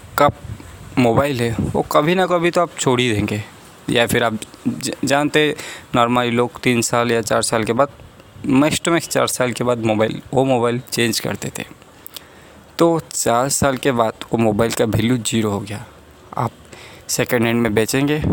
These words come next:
तो ज़्यादा से ज़्यादा तीस हज़ार में ही जाएगा, पाँच लाख का हो या पचास हज़ार का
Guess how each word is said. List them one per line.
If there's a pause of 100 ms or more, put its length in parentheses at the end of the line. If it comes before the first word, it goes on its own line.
तो
ज़्यादा
से
ज़्यादा
तीस
हज़ार
में
ही
जाएगा, (140)
पाँच
लाख
का
हो
या (500)
पचास
हज़ार
का